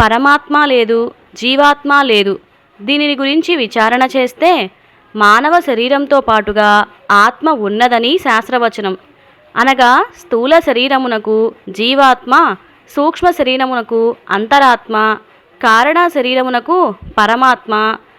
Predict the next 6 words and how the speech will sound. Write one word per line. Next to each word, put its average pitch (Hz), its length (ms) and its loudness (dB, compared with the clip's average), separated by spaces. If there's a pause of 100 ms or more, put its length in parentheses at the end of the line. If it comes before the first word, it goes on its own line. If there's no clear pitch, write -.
(340)
సంకల్ప 311 500 0
శరీరమునకు 262 960 -2 (200)
పూర్ణాత్మ, 269 800 0 (520)
ఆకాశ 311 580 2
శరీరమునకు 262 960 -2 (160)
విశ్వాత్మ 294 640 0